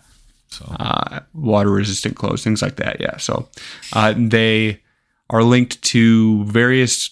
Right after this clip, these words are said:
Speaker 2: forms of cancer, liver disease, and, and, and just a bunch of really bad health outcomes and, and conditions. But there is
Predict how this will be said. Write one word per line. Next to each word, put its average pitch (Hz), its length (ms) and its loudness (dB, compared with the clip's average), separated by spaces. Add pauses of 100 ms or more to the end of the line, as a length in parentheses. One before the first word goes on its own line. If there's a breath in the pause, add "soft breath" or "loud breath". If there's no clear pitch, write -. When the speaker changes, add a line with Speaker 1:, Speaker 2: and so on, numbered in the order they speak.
(160)
Speaker 2:
forms 120 320 4
of - 120 -10
cancer, 110 840 2
liver 104 320 2
disease, 98 600 0
and, 95 260 -4
and, 95 320 -6
and 95 300 -8 (240)
just - 160 -6
a 101 40 -6
bunch 95 300 -2
of 95 180 -4
really 95 480 -2
bad 92 280 0
health - 640 -6 (220)
outcomes 104 640 0
and, 95 400 -4
and 107 160 -4
conditions. 101 720 -2 (180)
But 127 220 2
there 117 400 2 (120)
is 170 720 4